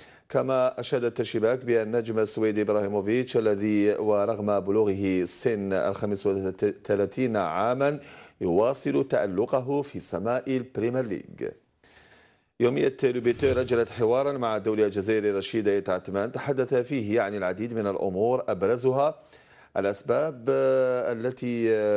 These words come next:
جعلته يترك فريقه سبورتينغ خيخون والتعاقد مع نادي تينيريفي من الدرجة الثانية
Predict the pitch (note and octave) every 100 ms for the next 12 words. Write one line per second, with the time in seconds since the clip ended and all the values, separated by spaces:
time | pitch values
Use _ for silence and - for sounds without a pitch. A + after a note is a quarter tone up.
0 | G2+ G2 F2+ A2 G2+ G#2+ A2 A2 G#2+ A#2
1 | C3+ B2+ A2+ D3+ - A#2 G#2 - G#2 A#2
2 | A#2 G#2 G#2 - G#2+ G2+ G#2 F#2+ - F2+
3 | C#3 A2 F2 - - - F#2+ G2 G2 A#2+
4 | - A#2 G#2 G#2+ G2+ G#2 G#2+ F#2+ G2 G#2
5 | G2 G2 A2+ B2 A2+ F#2+ F#2+ F2+ F#2 G#2
6 | G2 - G2 G2+